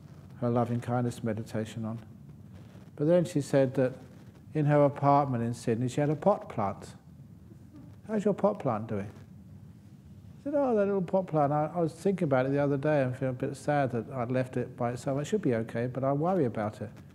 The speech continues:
She had an emotional connection to her pot plant on her balcony. That was all you needed. I said, "Oh, just start thinking about that pot plant, how much you love it and care for it and wish it well."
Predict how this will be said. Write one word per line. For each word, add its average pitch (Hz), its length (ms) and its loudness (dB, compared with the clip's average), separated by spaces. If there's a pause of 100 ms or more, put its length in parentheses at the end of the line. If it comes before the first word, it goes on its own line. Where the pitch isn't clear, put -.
(1200)
She - 160 -4
had 143 100 2
an 135 140 2
emotional 139 540 2
connection 127 600 -2
to 117 140 -4
her 117 80 -2
pot - 280 -4
plant 113 240 -8 (1080)
on 120 80 -2
her 123 100 0
balcony. 117 440 -4
That 143 140 -2
was 151 120 -2
all 139 160 4
you 127 120 2
needed. 123 360 0 (1300)
I 127 40 -8
said, 147 160 -2
"Oh, 165 120 2
just 160 180 -4
start 170 280 4
thinking 151 300 0
about 117 320 0
that 113 220 -2
pot 113 220 -4
plant, 110 240 -4
how 123 120 -4
much 120 240 -6
you 120 80 -2
love 113 260 -2
it 117 40 -6
and 120 140 -6
care 113 200 -2
for 107 220 -8
it 107 40 -6
and 113 120 -8
wish 113 180 -6
it 113 100 -4
well." 110 280 -6